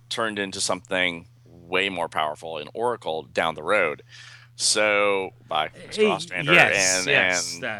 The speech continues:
Speaker 1: Chuck
Speaker 2: exactly.
Speaker 1: Dixon and Gail Simone and others. So,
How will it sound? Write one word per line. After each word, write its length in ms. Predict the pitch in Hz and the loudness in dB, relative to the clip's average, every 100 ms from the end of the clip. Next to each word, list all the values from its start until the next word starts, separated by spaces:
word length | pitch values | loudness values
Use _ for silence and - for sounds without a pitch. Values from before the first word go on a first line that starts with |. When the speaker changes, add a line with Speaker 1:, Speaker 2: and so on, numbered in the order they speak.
| 104 | -10
Speaker 1:
Chuck 160 | 120 104 | -2 -2
Speaker 2:
exactly. 200 | 101 95 | -2 -2
Speaker 1:
Dixon 540 | 98 - 110 104 101 98 | -2 0 0 2 2 0
and 200 | 95 95 | -4 -2
Gail 180 | 90 87 | -2 -2
Simone 420 | - 95 95 95 | -4 -6 -6 -6
and 100 | 90 | -2
others. 320 | 123 104 80 - - - - - | -2 -2 -8 -14 -20 -20 -20 -10
So, 640 | - 123 127 127 123 117 | -4 0 2 2 2 -2